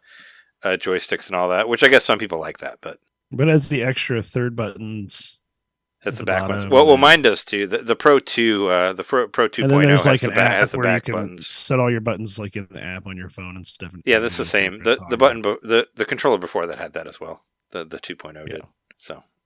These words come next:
Speaker 1: and yeah, and, and it has a, it has, like, different. You can set up, uh, different settings, and there's a button. Like, like every time, like, every time that, uh, Joe and I play, uh,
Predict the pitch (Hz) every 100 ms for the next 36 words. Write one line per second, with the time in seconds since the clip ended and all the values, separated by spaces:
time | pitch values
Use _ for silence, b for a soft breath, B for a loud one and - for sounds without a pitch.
0 | _ 110 110 104 113 135 120 110 123 107
1 | 107 101 113 _ _ - 113 110 113 -
2 | 107 101 95 104 110 92 - 107 101 92
3 | _ b b b b b _ _ 104 95
4 | 90 107 107 90 - 98 98 101 - 92
5 | 87 85 87 90 90 92 110 95 - 117
6 | 160 156 139 135 123 123 139 139 143 127
7 | 110 98 95 87 98 95 92 87 - 92
8 | 87 87 85